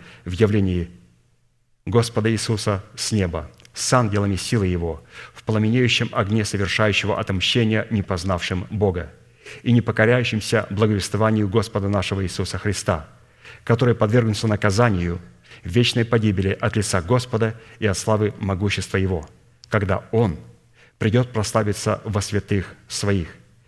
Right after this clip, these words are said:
и явится дивным в день онный во всех веровавших, так как вы поверили нашему свидетельству». То есть Он явится в тех, кто принял и поверил в свидетельство благовествования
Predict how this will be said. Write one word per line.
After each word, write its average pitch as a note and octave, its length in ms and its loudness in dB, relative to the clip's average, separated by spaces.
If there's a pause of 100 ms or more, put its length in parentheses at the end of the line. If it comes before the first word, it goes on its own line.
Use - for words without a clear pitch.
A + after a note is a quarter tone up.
(140)
и A2+ 80 -2
явится A2+ 640 2
дивным F#2 640 2
в G#2 140 -6
день G2 380 2
онный G2 400 2 (340)
во G#2 180 2
всех - 460 0 (220)
веровавших, G2+ 680 0 (600)
так G#2+ 160 2
как G2+ 120 0
вы G#2 60 0
поверили G#2 640 2 (220)
нашему F2+ 520 -2 (560)
свидетельству». F2+ 800 -4 (220)
То G#2 80 -4
есть G2+ 240 -8
Он B2 160 -4
явится G2+ 460 -4
в - 80 -18
тех, C#3+ 340 -4 (380)
кто G#2+ 280 -2
принял A2 520 -2
и A#2 160 -6
поверил A2 440 -2
в - 80 -12
свидетельство G#2 600 -4
благовествования F#2+ 800 -2